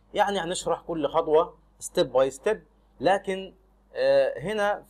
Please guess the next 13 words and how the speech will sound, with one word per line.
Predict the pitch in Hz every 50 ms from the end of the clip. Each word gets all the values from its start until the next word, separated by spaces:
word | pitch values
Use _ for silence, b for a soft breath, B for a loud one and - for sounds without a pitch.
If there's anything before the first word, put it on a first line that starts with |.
| - -
في | 151 156 160 151 156
الكورس | 131 - - - 185 190 - - 151
اللي | 139 123
على، | 131 139 135 131 - 131
اللي | 135 131 135
على | 127 147 151
اليوتيوب، | 139 135 135 131 - - 175 214 233 - - _ _ _ _ _ _ _ _ _ _ -
آه، | - 147 156 156 160 156 - -
إحنا | - - 190 180 180 185 185 147
بدأنا | 143 135 139 - 190 - 160 160 160 185 185 - - 139
الموضوع، | 139 143 139 135 135 139 147 180 180 170 175 185 - - _ _ _ _ _ _ - - - 120
آه، | 120 123 127 131
بالمستوى | 127 135 135 139 139 127 - - 180 165 165 165 175 170